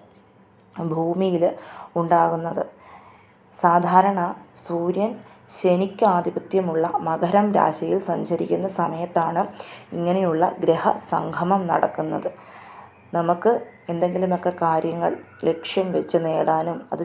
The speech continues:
ചിട്ടയോടെ പ്രവർത്തിക്കാനുമൊക്കെ ഈ ഗ്രഹങ്ങളുടെ ഈ സംഗമം നമ്മളെ സഹായിക്കും. ഇടവം, കന്നി, മകരം രാശികൾ, ഈ രാശികളെ ഭൂതതത്വ രാശികൾ എന്നാണ്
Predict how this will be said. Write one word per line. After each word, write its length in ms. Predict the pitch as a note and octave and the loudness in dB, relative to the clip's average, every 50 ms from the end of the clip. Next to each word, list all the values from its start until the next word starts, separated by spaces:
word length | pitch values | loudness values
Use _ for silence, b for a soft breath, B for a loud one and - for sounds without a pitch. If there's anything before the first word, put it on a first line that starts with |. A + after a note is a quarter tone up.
| - - | -2 -2
ചിട്ടയോടെ 560 | E3+ D#3+ E3 F3+ F3 F3+ F3 F3 F3+ F#3 F#3 F3 | -2 0 2 4 4 4 4 2 0 0 2 2
പ്രവർത്തിക്കാനുമൊക്കെ 1000 | D#3+ D#3+ D#3+ E3 D#3+ - - F3+ - F3 E3+ F3 F3+ E3+ E3 D#3+ - - - - A4 E4 F3 | 2 2 2 0 -2 -4 -4 -2 0 0 0 0 -2 -4 -6 -6 -6 -2 -2 0 0 0 -2
ഈ 40 | F3+ F3+ F3+ | -2 -2 0
ഗ്രഹങ്ങളുടെ 640 | - - D#3+ - - E3+ F3 F3 F3 F3+ F3+ F3+ F3+ E3+ | 2 2 2 2 0 -2 -2 0 0 0 4 4 4 2
ഈ 60 | F3 E3+ - D#3+ | 2 0 -2 -4
സംഗമം 400 | D#3 D#3+ D3 D3 - F3 F3 F3 D#3+ D#3+ | -4 -2 0 -2 0 0 -2 -4 -4 -4
നമ്മളെ 260 | D#3 D#3 D#3+ F3 C4 - B B B B B B B B B B - - | -2 0 0 0 0 -2 B B B B B B B B B B -2 0
സഹായിക്കും. 600 | F#3 E3 - - D#3 D#3 D#3+ E3+ E3 - - - - - B B B B B B B B B B B B B B B - F3 | 0 2 2 0 -2 -2 -2 -4 -6 -8 -14 -14 -14 -18 B B B B B B B B B B B B B B B 0 2
ഇടവം, 340 | F3 F3 F#3 F3+ G3 G#3 A3 A3 G#3+ | 4 6 6 6 6 4 4 4 0
കന്നി, 320 | - F#3 E3+ F3 F3 F3+ F#3+ G3 G3 F3+ | 0 0 0 0 -2 -2 -2 -2 -2 -2
മകരം 340 | D#3+ D#3 E3 D#3+ F3 F#3 F#3+ F3 | -2 0 0 0 0 0 -2 0
രാശികൾ, 440 | E3+ D#3+ D#3 D3+ - D#3+ D#3 D#3 D3 - - - - F#3 | 0 0 0 -2 -4 -6 -4 -4 -4 -6 -6 -10 -4 0
ഈ 40 | F3+ F3 | 2 2
രാശികളെ 520 | E3 E3 D#3 - - F3 E3 E3+ F3 F3+ F#3+ F#3 F#3 | 2 2 0 -2 -4 -2 0 2 2 4 2 2 0
ഭൂതതത്വ 600 | E3 D#3+ D#3+ E3 F3 G3+ G3+ F#3 F3+ - - E3 E3+ E3 | -2 -2 0 0 2 4 4 2 2 0 -2 -2 0 2
രാശികൾ 360 | D#3 D3+ D3 - - E3 E3+ E3 E3 | 0 0 -2 -2 -2 0 2 2 0
എന്നാണ് 280 | D#3+ D#3+ D#3+ D#3+ D#3+ D#3+ | 0 -2 -4 -4 -4 -4